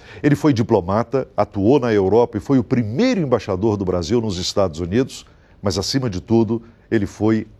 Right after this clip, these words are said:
abolicionista, isto é, um homem que vai fazer da sua trajetória política, do seu trabalho na Câmara dos Deputados,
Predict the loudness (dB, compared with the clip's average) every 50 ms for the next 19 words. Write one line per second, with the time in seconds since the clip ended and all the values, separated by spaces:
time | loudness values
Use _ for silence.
0 | -4 -2 -2 -2 0 0 0 0 0 -2 -4 -2 -2 -2 -2 0 0 0 0 0
1 | -2 -6 -6 -6 -6 -6 -6 -4 0 2 2 2 2 0 -2 -8 -20 -20 -20 -20
2 | -12 -4 -2 0 2 2 4 4 4 4 4 4 2 0 -2 -2 0 0 0 2
3 | 2 2 2 2 0 0 0 2 0 -2 -2 -2 -4 -6 -6 -4 0 0 0 2
4 | 2 0 0 0 0 -2 0 2 2 2 2 -2 -4 -6 -4 0 4 4 4 4
5 | 4 2 0 -2 -2 -2 -2 -2 0 0 0 2 0 0 0 2 2 2 2 0
6 | -2 -4 -4 -4 0 2 2 2 2 2 -2 -2 -2 -4 -8 -6 -6 -6 -6 -4
7 | 0 2 2 2 2 -2 -6 -12 -12